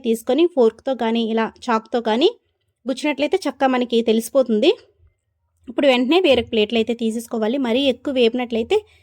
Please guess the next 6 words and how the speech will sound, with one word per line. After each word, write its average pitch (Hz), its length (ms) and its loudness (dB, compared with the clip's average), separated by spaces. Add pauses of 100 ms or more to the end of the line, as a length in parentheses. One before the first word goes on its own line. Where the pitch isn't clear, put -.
(300)
మెత్తగా 294 400 -2
అయిపోతాయి 240 400 -2
ఉసిరికాయలు 226 400 -2
వచ్చేసరికి. 214 520 -2 (680)
మనకి 240 260 -4 (100)
ఊరగాయ 262 340 4